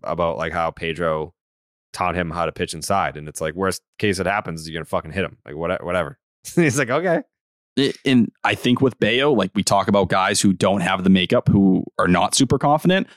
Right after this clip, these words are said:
Speaker 2: I'd put him in that same category as Tristan Casas. And Cora said that after his start. It's like,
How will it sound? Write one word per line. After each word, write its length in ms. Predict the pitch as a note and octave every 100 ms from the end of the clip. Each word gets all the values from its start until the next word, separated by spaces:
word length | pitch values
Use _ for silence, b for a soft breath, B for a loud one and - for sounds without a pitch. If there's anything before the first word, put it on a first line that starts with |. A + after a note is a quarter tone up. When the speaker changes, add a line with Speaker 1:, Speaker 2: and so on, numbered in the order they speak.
| b
Speaker 2:
I'd 180 | - C3
put 140 | C3
him 80 | B2+
in 60 | A#2
that 120 | A2
same 200 | - G#2+
category 580 | G2 A2+ G2+ G2+ G#2 G2
as 80 | F2+
Tristan 280 | - G2 -
Casas. 460 | - F#2+ - - -
And 120 | G#2
Cora 200 | - G#2+
said 160 | G#2 A2
that 120 | G#2
after 240 | G2+ G2
his 100 | G2
start. 240 | - G#2+ D#2
It's 120 | -
like, 140 | D2